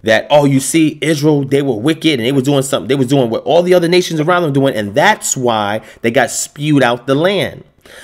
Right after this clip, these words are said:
But what if we go into the archaeological record and we are able to make distinguishing differences between how the Israelites did it and how all the neighbor nations do it? Would that not stand up as a red flag to you?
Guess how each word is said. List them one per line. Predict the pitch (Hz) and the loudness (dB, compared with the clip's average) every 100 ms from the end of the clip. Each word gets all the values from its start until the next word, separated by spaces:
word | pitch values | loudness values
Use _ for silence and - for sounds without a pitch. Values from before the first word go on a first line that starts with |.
| - | -4
But | 160 | -2
what | 156 226 | 2 4
if | 254 | 4
we | 247 | 2
go | 196 196 | 0 0
into | 190 185 | -2 -2
the | 156 | 0
archaeological | 165 170 175 170 165 147 123 | 0 2 2 0 0 -2 0
record | 160 - 127 - | -2 -2 -4 -2
and | 127 | -2
we | 151 | 2
are | 202 - - | 2 0 0
able | 175 170 160 | 2 2 -2
to | 160 | -2
make | 139 147 147 - _ _ | 0 0 -2 -14 _ _
distinguishing | 139 131 - - 190 233 214 220 - 196 190 196 190 - - 156 | -2 -2 -6 0 0 2 0 -2 0 0 0 -2 -8 -20 -18 0
differences | 208 226 180 147 143 104 95 113 - - - | 0 2 -2 -2 -2 0 0 -2 -10 -20 -4
between | 139 135 165 151 | -2 0 -2 -2
how | 131 156 180 208 | -2 0 2 4
the | 185 - - | 4 4 2
Israelites | 247 233 196 143 135 - | 2 6 4 4 0 -4
did | 104 110 | -2 0
it | 151 - - - - | 0 -4 -16 -10 -4
and | 147 | -2
how | 175 165 | 0 0
all | - 165 202 | 2 2 4
the | 190 165 | 4 2
neighbor | 151 175 214 185 180 | 2 4 2 4 4
nations | 165 165 170 - 147 120 | 4 0 -2 -2 -4 -2
do | 123 151 | 0 0
it? | 92 | 0
Would | 113 139 | 0 0
that | 135 214 - | 2 0 -2
not | 165 180 185 - | -2 -2 -2 -6
stand | - - 170 170 | -20 -4 -2 0
up | 165 165 | -2 -4
as | 139 135 123 | -2 -2 0
a | 110 | -2
red | 95 92 95 110 151 151 | -2 -8 -4 2 2 0
flag | - 147 151 156 | -6 -2 -2 -4
to | - | -8
you? | 156 160 190 | -6 -4 -6